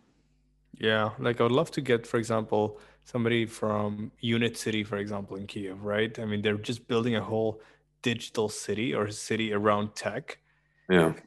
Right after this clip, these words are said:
Speaker 1: With V Cs, with startups, with residences, uh, R and D centers, everything together. Oh my God. I mean, I'm so excited about what they're building. I mean, I met those guys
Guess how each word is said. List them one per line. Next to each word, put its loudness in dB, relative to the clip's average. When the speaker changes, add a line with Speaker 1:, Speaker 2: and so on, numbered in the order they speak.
Speaker 1:
With -6
V 0
Cs, -4
with -8
startups, 2
with -2
residences, -2
uh, 2
R 6
and 2
D -2
centers, -4
everything 0
together. 2
Oh -2
my -8
God. -2
I 2
mean, 4
I'm 4
so 6
excited 2
about 2
what 2
they're 0
building. 2
I 0
mean, 4
I 4
met 4
those 2
guys 0